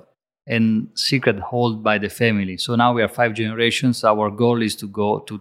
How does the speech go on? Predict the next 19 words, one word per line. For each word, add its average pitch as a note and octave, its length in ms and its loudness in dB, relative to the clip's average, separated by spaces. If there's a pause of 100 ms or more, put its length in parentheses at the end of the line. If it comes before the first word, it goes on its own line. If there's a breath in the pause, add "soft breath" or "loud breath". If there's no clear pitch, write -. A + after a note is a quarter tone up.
ten A#2+ 200 4
generations, G2+ 680 -8
you A2+ 80 -6
know, A#2 220 -2 (480 loud breath)
and, A#2 240 4
uh, A2+ 100 4
to B2 180 -2
make C#3 340 2
that, C3 300 2
uh, B2 220 4
is A2+ 180 -8
not B2+ 220 2
just G2+ 320 0
to A#2 60 -6
make G#2 280 -2
the G2 100 -6
best F#2+ 400 -8
wine G2 260 0
ever. F#2+ 400 -8